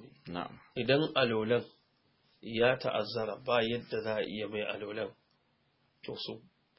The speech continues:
Speaker 1: bar alolan su koma zuwa ga badalin alolan, shine taimama.
Speaker 2: Mm.
Speaker 1: Duk lokacin da lokacin sallah yayi, kawai shine a yi ƙoƙari a masa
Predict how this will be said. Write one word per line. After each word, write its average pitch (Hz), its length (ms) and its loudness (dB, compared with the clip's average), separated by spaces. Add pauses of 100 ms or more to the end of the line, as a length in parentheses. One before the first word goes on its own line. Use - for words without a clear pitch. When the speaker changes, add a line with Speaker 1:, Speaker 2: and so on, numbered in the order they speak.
(120)
Speaker 1:
bar 127 380 4
alolan 107 420 2
su - 160 -6
koma 117 320 0
zuwa 110 280 -2
ga 104 100 -10
badalin 113 500 -2
alolan, 113 320 -8
shine 107 340 -6
taimama. 98 540 -8
Speaker 2:
Mm. 82 500 -6
Speaker 1:
Duk 117 100 -6
lokacin 123 480 0
da 113 80 -2
lokacin 117 460 -4
sallah 117 340 -2
yayi, 110 160 -2
kawai 117 300 -2 (480)
shine 113 480 -2 (420)
a 104 100 -2
yi 101 80 0
ƙoƙari 107 480 -2
a 110 80 0
masa 110 440 -2